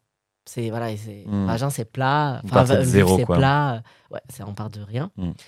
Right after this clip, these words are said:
Speaker 1: Du coup, euh, on peut pas faire de, de greffe, enfin, de, de don d'organes. En France, c'est, euh, c'est, c'est illégal, en fait. Les dons de, de pénis sont uniquement, euh, dédiés aux personnes, euh, cis,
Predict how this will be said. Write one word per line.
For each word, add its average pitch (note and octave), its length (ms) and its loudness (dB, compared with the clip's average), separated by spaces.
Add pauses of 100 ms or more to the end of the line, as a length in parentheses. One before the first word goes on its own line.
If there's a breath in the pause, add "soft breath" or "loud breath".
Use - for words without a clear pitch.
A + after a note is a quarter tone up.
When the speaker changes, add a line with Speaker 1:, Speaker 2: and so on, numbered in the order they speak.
(240 soft breath)
Speaker 1:
Du B2+ 140 -6
coup, F3 340 0
euh, B2+ 140 4
on A2+ 160 -6
peut B2+ 140 -6
pas D#3 240 -4
faire C#3+ 220 -8
de, A2+ 600 -14 (300)
de A#2+ 120 -4
greffe, B2+ 520 -4
enfin, A2 260 -4
de, F#2+ 180 -12 (280)
de B2 140 -2
don C3 260 -2
d'organes. B2 540 -4
En G#2+ 100 -6
France, - 280 -10
c'est, A2 180 -10
euh, F2 200 -14
c'est, - 260 -20 (160)
c'est - 180 -16
illégal, A2 420 0
en G#2+ 80 -4
fait. - 260 -10 (420 loud breath)
Les G#2 80 -4
dons A#2 140 -4
de, A2+ 260 -4
de G#2+ 140 -6
pénis A#2+ 360 -6
sont G#2+ 240 -10
uniquement, B2 580 -4
euh, G#2+ 180 -6
dédiés A2+ 520 -8
aux A2+ 160 -6
personnes, A#2+ 540 -6
euh, A2 180 -8
cis, - 560 -20